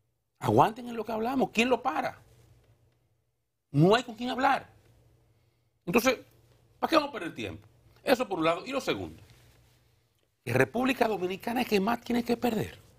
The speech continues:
Coño, en serio. Hemos llegado tan bajito nosotros. Estamos tan, so-, so-, nosotros nos consideramos tan porquería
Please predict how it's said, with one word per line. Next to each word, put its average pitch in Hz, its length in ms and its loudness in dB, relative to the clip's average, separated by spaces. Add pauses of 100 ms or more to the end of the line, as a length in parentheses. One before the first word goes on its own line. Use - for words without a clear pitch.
(560)
Coño, 226 200 6
en 185 100 6
serio. 147 400 -2 (1300)
Hemos 240 180 6
llegado 254 220 0
tan 240 160 2
bajito 208 320 -6
nosotros. - 360 -12 (2500)
Estamos 247 240 0
tan, 247 240 0
so-, - 100 -20
so-, 214 140 -10
nosotros 220 320 -2
nos 277 80 0
consideramos 233 560 0
tan 180 320 2
porquería 170 840 2